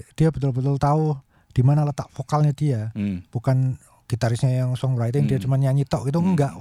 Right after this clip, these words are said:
Speaker 1: si, si siapa ini? Yani Lin ini.
Speaker 2: Yani
Speaker 1: Dia
Speaker 2: Lin.
Speaker 1: bisa main gitar
Speaker 2: Iya.
Speaker 1: kan. Jadi makanya dia ngeletakin vokalnya itu susah-susah, Om Diki, letaknya
Speaker 2: Mm.
Speaker 1: itu kalau buat saya dengerin. Terus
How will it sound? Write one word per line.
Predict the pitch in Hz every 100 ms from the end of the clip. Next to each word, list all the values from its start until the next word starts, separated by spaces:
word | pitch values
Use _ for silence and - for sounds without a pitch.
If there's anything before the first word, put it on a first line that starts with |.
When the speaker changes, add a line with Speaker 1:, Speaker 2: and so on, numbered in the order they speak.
| 101
Speaker 1:
si, | - 131 131 131
si | 117 127 131 131 131
siapa | 123 127 135
ini? | 175 - - - _ _ -
Yani | 127 131
Lin | 135 139 131
ini. | 120 104
Speaker 2:
Yani | 95
Speaker 1:
Dia | 147
Speaker 2:
Lin. | 180
Speaker 1:
bisa | 139 147
main | 139 143
gitar | - - 151 135 131
Speaker 2:
Iya. | 127 123
Speaker 1:
kan. | 135 - _ - - _ _ _ -
Jadi | 127 160
makanya | 165 180 185
dia | 185
ngeletakin | 185 170 - 165 165
vokalnya | 160 - 175 185
itu | 226 - -
susah-susah, | - 233 233 247 214
Om | 156
Diki, | 127 117 110
letaknya | 113 107 113 135
Speaker 2:
Mm. | 127
Speaker 1:
itu | 127
kalau | 127
buat | 113 120
saya | 139 131
dengerin. | 127 127 139 139 - - - - _ _ _ _
Terus | - 135 -